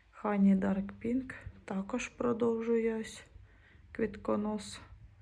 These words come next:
І з цієї гілочки також. Ось тут. З пазухи не бачила, щоб щось там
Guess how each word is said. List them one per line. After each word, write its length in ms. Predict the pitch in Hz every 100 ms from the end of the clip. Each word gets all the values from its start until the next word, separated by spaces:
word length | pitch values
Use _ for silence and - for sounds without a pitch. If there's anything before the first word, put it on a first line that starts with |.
| - - - - - - -
І 280 | - 202 196
з 260 | - - -
цієї 600 | - 196 190 185 190 190
гілочки 680 | 196 196 226 254 - -
також. 640 | 262 - 254 262 269 - - - - - - - - - - - - - - - - - - -
Ось 220 | - - -
тут. 380 | - 254 - - - - - - - - - - - - - - - - - - - - - -
З 100 | -
пазухи 600 | - 220 214 214 202 208
не 140 | 196 190
бачила, 540 | 170 170 - - -
щоб 280 | - - - - - - - - - - - -
щось 420 | - - - -
там 180 | - 175